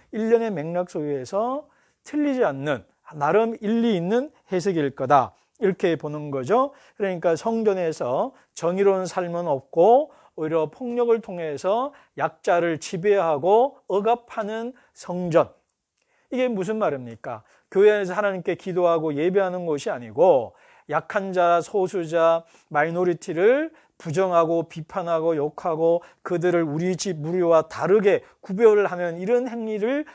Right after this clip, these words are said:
하고 있는 것이 바로 강도의 소굴이다라는 것입니다. 이게 우리 한국교회랑 그렇게 다르지 않을 것 같아요.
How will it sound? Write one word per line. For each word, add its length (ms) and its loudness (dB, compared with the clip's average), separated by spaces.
하고 340 -2
있는 280 -6
것이 320 -4
바로 480 0
강도의 580 -4
소굴이다라는 840 -6
것입니다. 680 -6
이게 320 4
우리 160 0
한국교회랑 540 2
그렇게 220 -2
다르지 360 0
않을 220 -2
것 100 -4
같아요. 320 -6